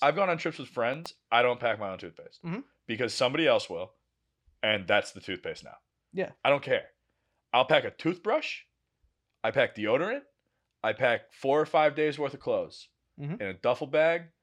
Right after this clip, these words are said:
Speaker 1: I throw my chargers in it. Done. Pair of
Speaker 2: Yeah.
Speaker 1: shoes, pair of sandals.
Speaker 2: Yep.
Speaker 1: Fucking over. Allie texted me and she was like, "I don't think I'm good at packing." I'm like, "I didn't know you could be bad at packing."
Speaker 2: Mm-hmm.
Speaker 1: Which I thought was hilarious.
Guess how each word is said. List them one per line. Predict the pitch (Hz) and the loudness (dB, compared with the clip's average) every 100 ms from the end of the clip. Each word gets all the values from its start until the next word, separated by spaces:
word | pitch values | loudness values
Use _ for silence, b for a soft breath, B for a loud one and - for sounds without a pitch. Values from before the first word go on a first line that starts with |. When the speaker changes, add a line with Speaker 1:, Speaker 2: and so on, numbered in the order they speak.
| _ _ - | _ _ -10
Speaker 1:
I | 101 | -8
throw | 110 | -6
my | 95 | -8
chargers | - 110 123 131 | -4 -2 -2 -4
in | 147 | -8
it. | 156 - _ _ _ _ _ _ _ - | -8 -12 _ _ _ _ _ _ _ -4
Done. | 101 85 _ _ _ | -4 -4 _ _ _
Pair | - 156 | 2 2
of | 160 | 2
Speaker 2:
Yeah. | |
Speaker 1:
shoes, | 180 175 175 165 - _ _ _ _ - | 2 2 2 -2 -12 _ _ _ _ 0
pair | 147 139 | 2 2
of | |
sandals. | 135 113 85 - - _ _ _ - | 2 -4 -4 -14 -20 _ _ _ -10
Speaker 2:
Yep. | 156 - _ | -10 -10 _
Speaker 1:
Fucking | - 131 123 | 0 0 0
over. | 101 98 78 - _ _ _ _ _ _ _ _ _ _ _ | -4 -4 -4 -20 _ _ _ _ _ _ _ _ _ _ _
Allie | 123 175 226 226 - _ _ _ - | 4 6 4 2 -4 _ _ _ -2
texted | 190 196 170 | 0 2 -2
me | 160 | -6
and | 143 | -4
she | 156 | -2
was | 139 | 2
like, | 139 131 - | 2 2 2
"I | 131 | 4
don't | 139 | 4
think | 143 135 | 0 0
I'm | 131 113 | 0 0
good | 113 120 | -4 -4
at | 113 | -4
packing." | 117 113 101 92 | 0 0 0 -10
I'm | 92 | -8
like, | 98 95 | -6 -4
"I | 110 | -2
didn't | 170 | -2
know | 147 | -2
you | 151 139 | -4 -4
could | 143 | -10
be | 123 | -12
bad | 113 92 82 | -6 -4 -6
at | 73 | -8
packing." | - 71 - 64 _ _ | -14 -14 -14 -20 _ _
Speaker 2:
Mm-hmm. | 151 131 180 _ _ _ - | -16 -12 -14 _ _ _ -6
Speaker 1:
Which | 135 131 - - | -4 -4 -10 0
I | 127 135 | 2 4
thought | 143 120 | 2 0
was | 110 | -4
hilarious. | 98 85 65 67 85 - | -6 -8 -10 -16 -20 -20